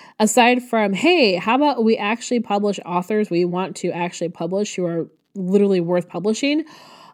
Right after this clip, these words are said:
Um, they're also, "Hey, can you at least, uh, stabilize our income so the salary minimum is fifty thousand dollars?"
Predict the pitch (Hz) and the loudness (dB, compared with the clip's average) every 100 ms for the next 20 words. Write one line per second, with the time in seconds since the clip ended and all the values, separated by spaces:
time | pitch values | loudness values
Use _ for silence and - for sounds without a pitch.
0 | - 208 196 196 220 226 226 - 262 262 | 0 2 2 0 0 -2 -4 -6 2 2
1 | - _ - 220 214 277 392 226 180 185 | 2 _ 2 4 4 4 2 0 0 0
2 | 196 - - 175 160 - - 170 180 180 | 0 -4 -6 -4 -4 -4 -4 -2 0 -2
3 | 185 180 - 175 165 - 185 185 - 170 | -2 -4 -8 -8 -8 -6 -4 -4 -4 -6
4 | - 170 170 175 156 170 175 175 160 - | -4 -4 -2 -2 -4 -4 -4 -6 -10 -8
5 | 160 175 165 165 165 - 156 196 208 | -8 -8 -8 -8 -8 -8 -6 -4 -4